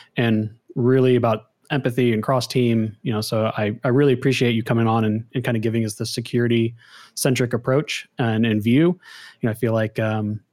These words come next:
you know, there's a lot of, of, of growth that our listeners, uh, need to go through in terms of, of their maturing, uh, DevOps or security lifecycle. And we definitely appreciate, uh,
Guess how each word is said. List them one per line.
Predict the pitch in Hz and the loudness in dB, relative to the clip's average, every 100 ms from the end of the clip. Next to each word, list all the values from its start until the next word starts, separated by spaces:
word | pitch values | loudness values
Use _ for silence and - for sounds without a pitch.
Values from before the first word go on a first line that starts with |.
| _ | _
you | - | -4
know, | 113 | -2
there's | 110 | -2
a | 113 | 0
lot | 113 113 | 0 2
of, | 113 110 110 _ _ 127 | 0 -2 -6 _ _ -6
of, | 113 107 120 - | -6 -6 -10 -4
of | 135 | -2
growth | 117 135 139 131 | 2 2 2 0
that | 117 | 0
our | 123 | 2
listeners, | 120 - 117 110 - _ - | 0 0 -2 -2 -6 _ -8
uh, | 117 107 110 135 - _ _ | -4 -4 -6 -8 -14 _ _
need | - 147 135 | 0 2 2
to | |
go | 120 123 | 2 2
through | 117 127 123 | 2 0 2
in | 117 | 2
terms | 117 120 110 | 0 -2 -2
of, | 104 - | -6 -6
of | 135 110 | -6 -2
their | 117 | -2
maturing, | 117 107 131 120 117 110 117 - | -2 -2 0 0 0 -2 -6 -6
uh, | 117 107 | -4 -2
DevOps | 101 120 117 113 - | -2 0 0 0 -2
or | 107 104 - - - | -2 -2 -6 -16 -12
security | - - 120 117 110 113 - | -6 -2 0 0 0 -2 -2
lifecycle. | 120 127 156 160 - 151 | -2 0 -2 -2 -2 -2
And | 101 107 - | -4 -8 -4
we | 123 | -2
definitely | 113 123 120 | 0 0 0
appreciate, | 107 120 117 113 107 - | 0 -2 0 0 -2 -2
uh, | 110 | -2